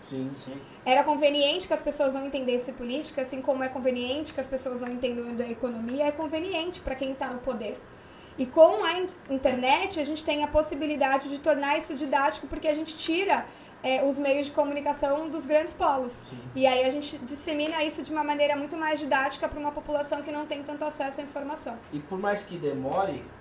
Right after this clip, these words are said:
Speaker 1: assim se começa uma transformação.
Speaker 3: Exatamente.
Speaker 1: É, a união do poder público, a união da sociedade civil, pessoas que têm interesse, da juventude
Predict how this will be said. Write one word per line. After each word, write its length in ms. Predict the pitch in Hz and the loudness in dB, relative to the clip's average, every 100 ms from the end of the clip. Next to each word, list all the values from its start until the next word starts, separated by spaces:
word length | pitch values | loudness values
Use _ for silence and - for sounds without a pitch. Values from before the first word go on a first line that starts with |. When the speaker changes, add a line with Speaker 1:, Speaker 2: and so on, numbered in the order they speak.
| - | -12
Speaker 1:
assim 540 | 147 147 - - 185 208 | -4 -2 -2 -6 -10 -10
se 140 | 214 | -10
começa 360 | 220 220 208 208 | -8 -6 -6 -6
uma 100 | 196 | -8
transformação. 680 | 202 190 196 202 214 - 143 | -6 -6 -6 -6 -4 -4 -4
Speaker 3:
Exatamente. 580 | 240 233 233 254 277 135 | -4 -4 -4 -8 -6 -4
Speaker 1:
É, 60 | |
a 80 | 127 | -2
união 360 | 135 165 175 185 | -4 -4 0 0
do 100 | 175 | -2
poder 260 | - 156 147 | -6 -8 -8
público, 540 | 175 220 220 190 151 | -6 -4 -4 -4 -4
a 20 | |
união 220 | 147 156 | -4 -2
da 80 | 151 | -4
sociedade 480 | 147 156 151 147 131 | -6 -8 -4 -2 -2
civil, 380 | - 123 151 175 | -4 -8 -4 -4
pessoas 340 | 156 135 147 | -4 -6 -8
que 80 | 139 | -10
têm 180 | 135 147 | -8 -6
interesse, 500 | 143 135 139 160 - | -4 -4 -4 -6 -8
da 120 | 143 | -8
juventude 640 | 139 143 143 135 147 143 | -6 -6 -6 -6 -6 -6